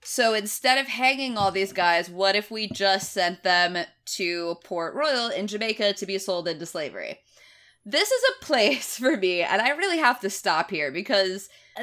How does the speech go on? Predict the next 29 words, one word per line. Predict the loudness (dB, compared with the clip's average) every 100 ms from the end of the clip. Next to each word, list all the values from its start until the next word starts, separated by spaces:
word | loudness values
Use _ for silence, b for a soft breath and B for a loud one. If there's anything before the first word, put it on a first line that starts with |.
| -6
this | -4 -4
is | -2
one | 0 0
of | -2
the | -2
places | 0 0 -2 -6
where | -2 0 0 -4 -6
the | -6
politics | 0 2 2 2 0 -4
of | -4
this | -6
movie | -6 -6 -2
are | -2 -2
really | -4 -4 -6 -8 -12
confused. | -8 -8 -6 -8 -6 -6 -8 -8 -10 -14 b b b b
One, | -12 -4 2 4 4 0 -4 _
it | -2 0
wasn't | 0 -2 -2
called | 0 0
being | 0 -2
sold | -2 -2 -2
into | -2 -4
slavery, | 0 2 2 2 0 -2 -2
it | -2 -2 0
was | -2 -4
called | -4 2 2 0 -6 -20 -2
going | 2 4
on | 2 -2
transport. | -2 -2 -2 -4 -4 0 0 -2